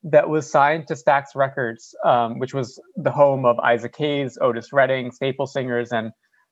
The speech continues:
many, uh, significant and legendary soul artists. Um, they were signed to Stax Records in the early seventies, and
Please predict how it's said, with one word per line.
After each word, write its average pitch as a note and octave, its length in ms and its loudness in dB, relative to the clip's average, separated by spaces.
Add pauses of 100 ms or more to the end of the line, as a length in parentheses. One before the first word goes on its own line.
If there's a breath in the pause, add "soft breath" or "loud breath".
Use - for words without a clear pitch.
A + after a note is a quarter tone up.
many, C#3+ 760 0
uh, A#2+ 320 4
significant C3 760 -2
and A#2 160 -2
legendary A#2 480 0
soul A#2+ 280 0
artists. A2+ 520 -2 (360)
Um, B2+ 340 6
they E3 140 4
were A3 120 2
signed F#3 280 2
to D3+ 80 -12
Stax D3+ 400 0
Records D3 360 0
in C#3 80 -6
the C3 100 -6
early D3 260 -4
seventies, C3 640 -2 (440)
and C3+ 400 2